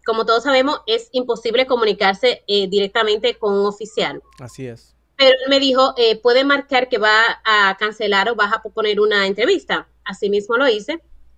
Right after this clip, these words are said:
Speaker 1: Eh, entonces el oficial me explicó cuál era la condición en ese momento, que mi proceso estaba paralizado porque yo había sometido una, eh, aplicación para ciudadanía cuando realmente yo no tenía,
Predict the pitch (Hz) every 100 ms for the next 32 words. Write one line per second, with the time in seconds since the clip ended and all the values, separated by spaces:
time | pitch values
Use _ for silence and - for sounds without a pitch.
0 | _ _ _ _ - 220 220 254 269 285
1 | 294 277 262 - 240 240 254 - 262 -
2 | 202 185 269 _ _ _ 220 214 226 220
3 | 220 220 214 196 214 202 196 196 233 262
4 | 202 196 269 - _ 254 226 220 214 214
5 | 214 208 202 156 - - 226 233 254 254
6 | 254 254 202 202 208 208 214 185 190 208
7 | 220 262 240 208 - 277 320 240 214 311
8 | - - - _ _ _ - 233 247 262
9 | 262 254 240 220 220 214 208 208 220 196
10 | 220 220 240 240 254 254 262 247 226 -
11 | 220 214 208 220 226 240 262 233 190 240
12 | 254 262 240 262 240 202 214